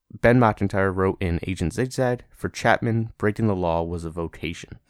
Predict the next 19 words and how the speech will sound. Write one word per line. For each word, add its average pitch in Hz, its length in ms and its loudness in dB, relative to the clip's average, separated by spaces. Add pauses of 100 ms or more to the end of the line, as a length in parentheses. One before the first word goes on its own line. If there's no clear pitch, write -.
(640)
So - 120 -2
this 160 100 -2
was, 120 320 -4
you - 80 4
know, 85 140 0
this 104 140 -2
is 110 60 -4
how 123 120 4
he 117 60 4
made 113 140 6
a 110 40 2
lifestyle. 110 420 0
He 95 80 -2
saw 95 240 0
it 95 80 2
as, 90 120 -4
like, 87 160 -2
pretty 110 180 -2
legitimate, 90 580 -2